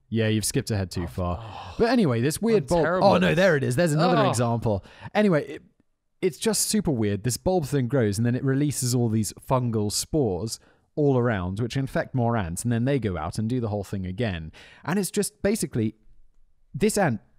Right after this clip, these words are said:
Speaker 1: the, it gets infected, and then it's just driven. Like, it's not doing this on its own accord. It's driven to go and permanently bite into the stem of a plant, and then a fungus grows out of its head.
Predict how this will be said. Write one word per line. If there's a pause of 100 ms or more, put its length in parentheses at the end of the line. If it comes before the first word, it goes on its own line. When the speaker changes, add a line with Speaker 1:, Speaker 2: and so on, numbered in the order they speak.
(640)
Speaker 1:
the, (100)
it
gets
infected, (280)
and
then (240)
it's
just
driven. (720)
Like,
it's
not
doing
this
on
its
own
accord.
It's
driven
to
go (180)
and
permanently
bite (240)
into
the
stem
of
a
plant, (380)
and
then
a
fungus
grows
out
of
its
head.